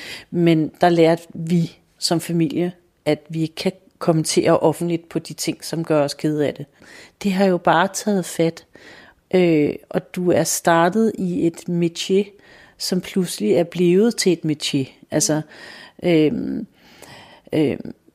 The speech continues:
så vi er alle sammen vokset med opgaven, vi er alle sammen lært i processen, så, øhm, og,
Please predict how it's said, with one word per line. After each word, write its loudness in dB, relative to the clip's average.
så 2
vi 0
er 0
alle 2
sammen -4
vokset 0
med 2
opgaven, 0
vi 4
er 6
alle 2
sammen -6
lært 2
i -4
processen, -4
så, -2
øhm, -6
og, 2